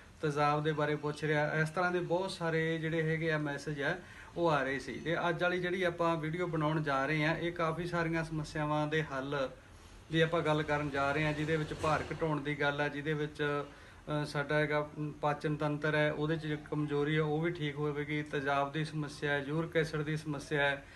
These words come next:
ਅ, ਥੋੜ੍ਹੀ ਮੋਟੀ ਜੋੜ ਦਰਦਾਂ ਦੀ ਜਿਹੜੀ ਸਮੱਸਿਆ ਹੈ, ਇਹ ਸਾਰੀਆਂ ਸਮੱਸਿਆਵਾਂ ਦੇ ਹੱਲ ਆ ਜਿਹੜੇ, ਉਹ ਅੱਜ ਵਾਲੀ ਵੀਡੀਓ ਦੇ ਵਿੱਚ ਆਪਾਂ ਜਾਣਕਾਰੀ ਸਾਂਝੀ ਕਰਨ ਜਾ ਰਹੇ ਹਾਂ ਵੀ ਅਸੀਂ ਇਹਨਾਂ ਬਿਮਾਰੀਆਂ ਤੋਂ ਕਿਵੇਂ ਬਚ ਸਕਦੇ ਹਾਂ,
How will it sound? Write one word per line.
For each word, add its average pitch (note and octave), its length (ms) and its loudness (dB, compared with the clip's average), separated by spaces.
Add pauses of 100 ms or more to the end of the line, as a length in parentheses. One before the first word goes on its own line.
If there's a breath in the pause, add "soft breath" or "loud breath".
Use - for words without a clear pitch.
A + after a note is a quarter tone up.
(200 loud breath)
ਅ, D#3+ 280 4 (120)
ਥੋੜ੍ਹੀ D#3+ 200 0
ਮੋਟੀ D#3+ 420 2
ਜੋੜ D3 320 0
ਦਰਦਾਂ D3+ 360 0
ਦੀ D3+ 100 2
ਜਿਹੜੀ D#3 200 0
ਸਮੱਸਿਆ D#3 420 0
ਹੈ, D#3 60 0
ਇਹ F#3+ 140 0
ਸਾਰੀਆਂ G3 440 0
ਸਮੱਸਿਆਵਾਂ E3+ 580 0
ਦੇ E3+ 100 2
ਹੱਲ D3+ 260 0
ਆ D#3+ 60 4
ਜਿਹੜੇ, D3+ 340 0 (360 loud breath)
ਉਹ E3+ 260 4
ਅੱਜ D#3 160 2
ਵਾਲੀ E3 240 6
ਵੀਡੀਓ D#3+ 340 4
ਦੇ E3 140 6
ਵਿੱਚ D#3 480 2 (420)
ਆਪਾਂ D#3 520 2
ਜਾਣਕਾਰੀ D3 440 0
ਸਾਂਝੀ D#3+ 280 2
ਕਰਨ D#3 280 2
ਜਾ C#3 200 4
ਰਹੇ D#3+ 200 4
ਹਾਂ D#3+ 120 2 (280 loud breath)
ਵੀ E3+ 220 2
ਅਸੀਂ F3 220 0
ਇਹਨਾਂ F3 320 2
ਬਿਮਾਰੀਆਂ D#3 540 2
ਤੋਂ D#3+ 200 2
ਕਿਵੇਂ D#3 260 0
ਬਚ D3+ 220 2
ਸਕਦੇ D3+ 420 0
ਹਾਂ, D#3+ 120 2